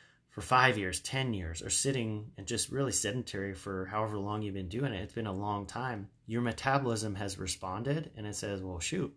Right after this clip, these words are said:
we're just sitting around. We don't need to do anything, so we don't have to really be active. We, we don't have a lot of energy demands." So what you can do is you can get up on your feet, you can,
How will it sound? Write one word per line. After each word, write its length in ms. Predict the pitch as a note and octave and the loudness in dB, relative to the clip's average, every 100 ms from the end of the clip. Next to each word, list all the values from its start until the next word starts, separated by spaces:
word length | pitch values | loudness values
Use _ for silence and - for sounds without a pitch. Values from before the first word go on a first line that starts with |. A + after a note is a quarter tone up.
| - _ _ | -16 _ _
we're 180 | G#2 A#2+ | -8 -2
just 200 | C#3+ - | 2 2
sitting 160 | C3+ G2+ | 2 0
around. 300 | A2+ B2+ G2+ | 2 2 2
We 60 | |
don't 120 | C#3+ | 0
need 140 | B2+ F#2 | 0 0
to 80 | F2 | -2
do 160 | F#2+ | -2
anything, 440 | A2 A#2+ F#2 F#2 G#2+ | -2 -4 -4 -6 -6
so 460 | F#2+ F#2 F2+ F2 F2 | -4 -2 -2 -6 -4
we 140 | G2+ | -4
don't 160 | A2 F2 | -2 -4
have 220 | G#2+ G2 | -6 -6
to 100 | G2 | -4
really 220 | G2 G2 | -2 -2
be 180 | F#2+ F#2+ | -2 -2
active. 400 | G2+ - E2 - - | -2 -4 -10 -12 -8
We, 220 | G#2+ G2+ | -6 -4
we 200 | G2 G#2 | -4 -4
don't 160 | A2 - | -4 -2
have 180 | A2 G2+ | -4 0
a 60 | |
lot 160 | G2 G2 | 0 0
of 120 | F#2+ - | -2 -6
energy 400 | G#2 A2 G2+ F#2 | -4 -2 -2 -2
demands." 720 | F2 F2+ E2 D#2 D2+ - - _ _ _ _ _ _ _ _ _ - - | -4 -4 -6 -8 -10 -12 -14 _ _ _ _ _ _ _ _ _ -20 -8
So 140 | - | -2
what 160 | G#2+ - | 0 0
you 80 | - | -4
can 180 | F#2 F2 | -8 0
do 380 | D#3+ D3 G#2+ - | 4 6 4 0
is 160 | G#2+ | -4
you 80 | A2 | -4
can 140 | - - | -6 -8
get 140 | G#2+ | -4
up 140 | A#2 A#2+ | -2 -2
on 120 | A#2 | -2
your 120 | A#2 | -4
feet, 360 | - G#2+ G#2 - _ - - - | -4 -4 -4 -8 _ -20 -20 -12
you 100 | G#2 | -6
can, 320 | G2+ F#2 F2 | -4 -4 -6